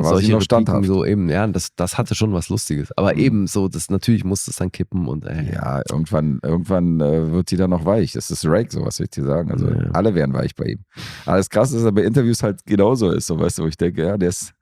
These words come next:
Speaker 1: der, das war gar nicht so weit entfernt von seiner Person.
Speaker 2: Ja, ich
Speaker 1: Deswegen,
Speaker 2: glaube auch.
Speaker 1: was du gesagt hast, dass er sie angebaggert hat, so hinter den, hinter den Kameras, das, äh, überrascht mich überhaupt nicht.
Speaker 2: Ja, Shatner gehört für mich auch zu den Schauspielern, also da muss ich erst noch die Rolle,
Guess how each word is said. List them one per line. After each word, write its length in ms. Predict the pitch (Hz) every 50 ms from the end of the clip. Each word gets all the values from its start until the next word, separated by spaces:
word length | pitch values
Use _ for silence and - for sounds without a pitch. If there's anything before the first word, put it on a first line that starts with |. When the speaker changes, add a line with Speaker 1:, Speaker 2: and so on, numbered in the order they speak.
| _ - - _ _ _
Speaker 1:
der, 120 | - 85 80 80 82
das 360 | - 82 78 78 85 87 -
war 100 | 87 87
gar 80 | 95 95
nicht 100 | 90 95
so 80 | 87
weit 160 | 92 - 87
entfernt 320 | 87 85 - 98 110 107 -
von 120 | - 73 -
seiner 180 | 73 76 71
Person. 260 | - - 69 78 82
Speaker 2:
Ja, 80 | 87 95
ich 80 | 101 -
Speaker 1:
Deswegen, 160 | 90 87 -
Speaker 2:
glaube 260 | - 92 87 92 101
auch. 120 | 95 95 -
Speaker 1:
was 80 | 73 -
du 80 | 101
gesagt 300 | 85 85 85 87 92 -
hast, 140 | 107 90 -
dass 100 | 98 87
er 60 | 85 80
sie 120 | 82 -
angebaggert 480 | 73 101 104 95 92 95 95 98 95 98
hat, 120 | 95 -
so 80 | - 98
hinter 220 | 98 87 - 92
den, 560 | 90 90 92 92 87 82 78 69 - 65 76 80
hinter 220 | 95 87 95 90
den 180 | 92 90 87 87
Kameras, 440 | - 95 95 95 95 95 - - -
das, 140 | - - 92
äh, 240 | 85 87 90 90 87
überrascht 320 | 85 92 90 95 101 -
mich 120 | 92 90 90
überhaupt 240 | 92 98 95 87 -
nicht. 200 | - 80 - - - - - _ _
Speaker 2:
Ja, 100 | - 76
Shatner 380 | - - 110 101 - 104 92 90
gehört 280 | 90 90 95 98 98
für 100 | - -
mich 240 | 95 95 95 90 -
auch 160 | - 95 87
zu 160 | - - - 95
den 220 | 98 98 95 92
Schauspielern, 600 | - 98 92 92 - - 101 92 95 92 92 85
also 220 | 69 80 85 92
da 140 | 80 90 87
muss 240 | 95 98 98 92 -
ich 180 | 98 - - -
erst 240 | 82 98 - -
noch 160 | 95 95 - - - _ _ _ _ -
die 120 | - 101 104
Rolle, 420 | - 92 98 110 107 98 98 95